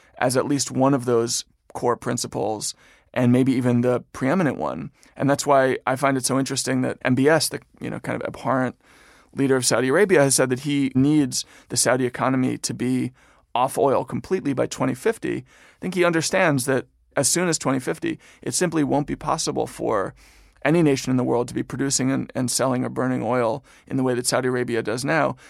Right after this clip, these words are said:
and still expect a place at the table of nations, that our geopolitics will so shift around this issue that behaving that way will produce, at the very least, aggressive sanctions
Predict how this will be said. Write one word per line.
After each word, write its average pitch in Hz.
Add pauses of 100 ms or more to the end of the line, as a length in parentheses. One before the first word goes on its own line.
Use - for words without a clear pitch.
(120)
and 131
still 143
expect -
a 127
place -
at -
the -
table 113
of -
nations, 156
that - (300)
our 135
geopolitics 147
will 131
so 139
shift -
around 127
this 123
issue 120 (500)
that 123
behaving 147
that 127
way 131 (320)
will 131
produce, 135
at 127
the 135
very 147
least, 131 (440)
aggressive 131 (180)
sanctions 127